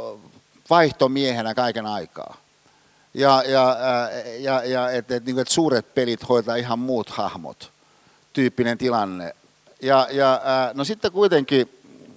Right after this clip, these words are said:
kun elämä menee eteenpäin, niin oli se vuosi, kun pojat oli aloittanut lukion. Ja muistan selvästi, kun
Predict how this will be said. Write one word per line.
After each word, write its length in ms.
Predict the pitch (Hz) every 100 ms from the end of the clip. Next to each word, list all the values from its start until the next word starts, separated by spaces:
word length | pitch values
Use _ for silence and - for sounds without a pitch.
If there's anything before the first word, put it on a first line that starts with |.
| - -
kun 240 | 160 139
elämä 300 | 156 147 123
menee 260 | 117 120 175
eteenpäin, 600 | - 135 120 123 123 113 _ _ _ _ _ _ _ _
niin 120 | 139
oli 200 | 156 160 135 - _ _ _ _
se 240 | - 196 190
vuosi, 540 | 185 165 135 131 - _ -
kun 120 | 123
pojat 300 | 196 190 -
oli 220 | 131 123 104 _ _
aloittanut 400 | 160 160 127 113
lukion. 540 | 131 190 139 113 98 95 _ _ _ _ _
Ja 60 | 139
muistan 220 | 180 160
selvästi, 460 | 190 196 147 - 127
kun 280 | 131 117